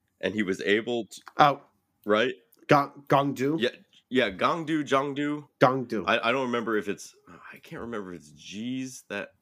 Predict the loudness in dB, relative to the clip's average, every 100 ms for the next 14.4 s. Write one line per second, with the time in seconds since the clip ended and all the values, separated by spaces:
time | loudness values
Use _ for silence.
0 | _ -8 -4 -6 -6 -8 -8 -10 -8 -4
1 | -2 -4 -6 _ -20 -20 _ _ 0 2
2 | 0 0 0 0 -4 -12 -16 -20 _ _
3 | _ _ _ _ 0 2 2 0 -2 2
4 | 0 0 0 0 0 0 2 2 0 0
5 | -4 -4 0 0 0 -2 -2 -2 -2 -2
6 | 0 -2 -4 -6 -6 -8 -14 -20 _ _
7 | _ _ _ -4 -2 -2 -6 -12 -16 _
8 | -4 -2 -2 -4 0 0 2 0 0 -4
9 | 0 0 0 -4 -2 -2 -4 -2 -2 -2
10 | -2 -4 -6 _ _ _ -8 -8 -4 -2
11 | 0 -2 -6 -12 _ -8 -6 -4 -6 -8
12 | _ -8 -4 -2 -2 -4 -4 -6 -10 -6
13 | -6 -6 -8 -10 -10 -6 -6 -4 -8 -6
14 | -4 -4 -10 _